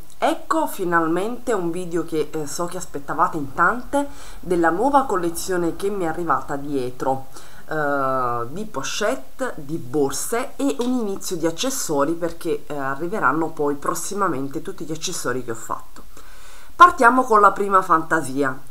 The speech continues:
che per me è la fantasia più bella perché io adoro il blu e, mm,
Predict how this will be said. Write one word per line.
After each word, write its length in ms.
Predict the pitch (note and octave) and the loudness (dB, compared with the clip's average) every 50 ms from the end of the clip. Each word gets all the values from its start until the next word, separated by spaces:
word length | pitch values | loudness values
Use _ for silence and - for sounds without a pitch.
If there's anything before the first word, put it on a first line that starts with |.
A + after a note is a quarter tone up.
| - | -6
che 160 | - - D#3+ | -4 -2 -2
per 360 | D#3+ D#3+ - F#3 F3+ - E3 F3 | -2 0 2 2 2 2 2 0
me 280 | G#3+ B3+ D#4 D#4+ - | 0 0 0 0 -2
è 100 | - F3+ | -2 0
la 120 | E3+ E3 D#3 | 0 0 0
fantasia 540 | D#3 D#3+ D#3+ D#3 - E3 D#3+ D3+ E3 E3+ | 0 -2 -2 -2 -2 -4 -4 -2 -2 -2
più 200 | E3 - - F#3 | -4 -2 -2 -2
bella 440 | D#3 D3 D#3 E3+ G3 A3 B3 A#3+ A#3 | -2 0 0 2 2 2 2 2 2
perché 300 | - D3 C#3+ - - D3 | 2 0 -2 -2 -2 -2
io 220 | C3+ C3+ C#3+ C#3 C3 | -2 0 0 0 0
adoro 300 | C3 C#3 C#3 C3 A#2 B2 | 0 0 -2 -2 -2 -2
il 120 | C3 C3 | -2 -4
blu 380 | C#3+ D3 D#3+ F#3 C4 E4 E4+ - - - - - - - - - - - - - - - | -4 -2 2 2 2 2 0 -2 -6 -8 -8 -8 -8 -8 -8 -8 -8 -8 -8 -8 -6 -4
e, 340 | - A3 G#3+ G3+ G3+ G3 F#3+ | -2 -2 0 0 2 0 0
mm, 240 | F3+ F#3 F3+ F3 E3+ | 0 -2 -4 -4 -6